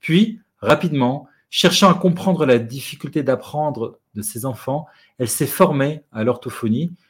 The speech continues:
qui en est alors à ses balbutiements à l'époque, puis à de nombreuses autres disciplines connexes, linguistique, pédagogie, relationnelle du langage, psychologie,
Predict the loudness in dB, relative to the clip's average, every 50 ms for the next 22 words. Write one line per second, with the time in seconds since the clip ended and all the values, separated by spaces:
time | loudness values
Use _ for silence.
0 | _ _ _ -8 -4 -2 -2 -2 -2 0 2 2 4 4 2 2 0 0 -4 -4
1 | -6 -6 -2 -2 -2 -2 -4 -6 -8 -8 -6 -4 -4 -4 -4 -6 -8 -10 -12 -16
2 | -18 _ _ _ _ _ _ -8 -4 -4 -4 -4 -6 -10 _ _ _ _ _ -8
3 | -2 -2 0 2 2 2 4 4 4 4 4 2 0 0 -4 -4 -4 -6 -8 -12
4 | -12 -14 -10 -10 -10 -6 -4 -2 0 0 0 -2 -4 -8 -14 -16 _ _ _ _
5 | _ _ _ _ -6 -6 -6 -6 -6 -10 -10 -8 -8 -8 -8 _ _ -8 -4 -2
6 | 0 0 0 -2 -2 -4 -4 -4 -2 0 2 2 0 0 -2 -6 -4 -4 -4 -4
7 | -2 -2 -2 0 0 2 2 0 0 0 -2 -2 -4 -6 -10 -14 _ -14 -12 -12
8 | -12 -10 -8 -6 -4 -4 -4 -4 -6 -8 -8 -10 -12